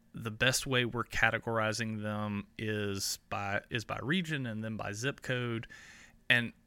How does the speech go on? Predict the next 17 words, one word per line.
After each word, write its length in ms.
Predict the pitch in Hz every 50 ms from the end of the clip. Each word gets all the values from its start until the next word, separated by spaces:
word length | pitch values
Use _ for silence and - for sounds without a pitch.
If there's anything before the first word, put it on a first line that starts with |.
| -
and 180 | - 110 113 110
I 80 | 110
think 320 | 110 - - 185 175 - - - -
we 120 | 135 127 117
felt 260 | - - 143 117 -
like 240 | 123 123 113 - -
that 200 | 110 101 101 -
there 120 | 120 117
was 260 | 110 113 113 107 - -
just 260 | - 143 127 - -
a 20 |
little 340 | 120 120 123 131 143 143 143
bit 240 | 143 135 123 - 127
better 300 | 123 120 117 117 113 113
way 300 | 113 110 107 107 104 104
to 160 | - - -
say, 720 | - - - 113 110 107 110 107 107 104 104 101 101 107